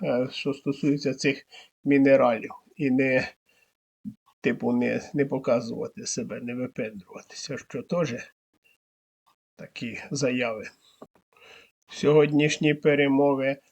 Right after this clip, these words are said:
Зеленського, е, з цим енвоєм, е, в Москві, в Москві, <laughs> казав, в Москві, не знаю, чи в Києві, який приїжджав, от, вони також ні до чого не, не привезли, не принесли.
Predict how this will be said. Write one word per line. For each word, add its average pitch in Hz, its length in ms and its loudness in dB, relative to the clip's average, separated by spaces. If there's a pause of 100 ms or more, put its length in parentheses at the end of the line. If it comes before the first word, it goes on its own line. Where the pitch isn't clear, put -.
(140)
Зеленського, 139 1120 0 (420)
е, 127 240 -4
з - 160 -10
цим 139 260 2
енвоєм, 139 720 2
е, 127 240 -4 (680)
в 147 60 -10
Москві, 127 760 -4
в 139 260 0
Москві, 139 480 0 (480)
<laughs> - 800 -6
казав, 127 240 -4
в 127 80 -4
Москві, 127 340 -6
не 120 140 -2
знаю, 120 320 -4
чи - 140 -8
в 117 100 -14
Києві, 135 420 0
який 135 320 -2
приїжджав, 131 760 -2 (680)
от, 127 360 -2
вони 139 240 0
також 151 280 -2
ні 147 100 2
до 127 140 -2
чого 123 360 -4
не, 123 160 -2
не 120 260 -4
привезли, 240 800 -6 (180)
не 131 120 -2
принесли. 123 720 -4